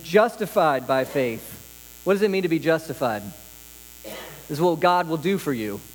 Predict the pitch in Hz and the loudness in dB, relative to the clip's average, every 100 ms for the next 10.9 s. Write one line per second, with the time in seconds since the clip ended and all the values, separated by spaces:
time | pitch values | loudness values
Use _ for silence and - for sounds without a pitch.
0 | - - - - 139 147 143 160 160 156 | -20 -20 -20 -4 0 0 2 0 0 -2
1 | 160 147 147 131 139 135 107 101 - - | 0 0 0 -4 -2 -2 -6 -12 -16 -20
2 | - - - 151 175 180 185 170 180 - | -20 -12 -6 -2 2 2 2 2 0 2
3 | 170 190 226 220 - 175 147 143 151 170 | 2 4 0 -4 -4 -4 -2 -2 2 4
4 | 254 226 - - - - - - - - | 2 0 -12 -18 -20 -20 -20 -20 -20 -20
5 | - - - - - - - - - - | -20 -20 -20 -20 -20 -20 -20 -20 -20 -4
6 | 156 156 190 151 131 151 127 139 165 202 | 4 6 6 2 0 -2 4 4 4 0
7 | - - - - 156 165 165 165 147 202 | -8 -14 -18 -2 2 2 4 2 6 6
8 | 240 - - 165 151 226 269 262 220 233 | 6 0 -2 -2 6 6 6 2 4 4
9 | 226 233 214 202 185 185 208 185 190 208 | 6 4 2 0 -4 2 2 4 2 0
10 | 190 170 190 190 180 196 147 104 | -2 2 2 4 2 2 -2 -4